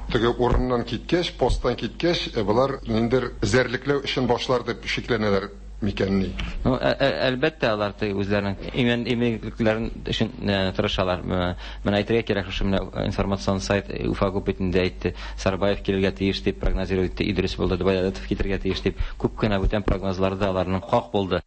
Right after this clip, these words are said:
Speaker 1: Казанда нәшер ителүче Звезда Поволжья гәзитенең утызынчы апрель, җиденче май санындагы «Үзгәрешләр көтәбез» дигән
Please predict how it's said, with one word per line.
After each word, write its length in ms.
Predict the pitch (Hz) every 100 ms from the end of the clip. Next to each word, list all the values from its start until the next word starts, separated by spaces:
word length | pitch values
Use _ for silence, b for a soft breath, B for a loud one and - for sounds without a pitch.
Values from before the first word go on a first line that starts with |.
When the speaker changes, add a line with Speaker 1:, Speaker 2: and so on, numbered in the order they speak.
| _
Speaker 1:
Казанда 640 | - 110 127 127 156 151 139
нәшер 380 | 123 - 135
ителүче 640 | 123 110 101 - 101 107 131 -
Звезда 520 | 92 104 117 110 135
Поволжья 560 | - 117 123 143 117 117
гәзитенең 540 | 110 98 92 101 110 - -
утызынчы 480 | 107 120 110 120 151
апрель, 320 | 139 113 101
җиденче 400 | 92 107 117 113
май 140 | 135 139
санындагы 760 | - 117 113 107 104 98 98 - -
«Үзгәрешләр 600 | 120 101 120 120 - 139 -
көтәбез» 400 | - 143 123 107
дигән 240 | 110 120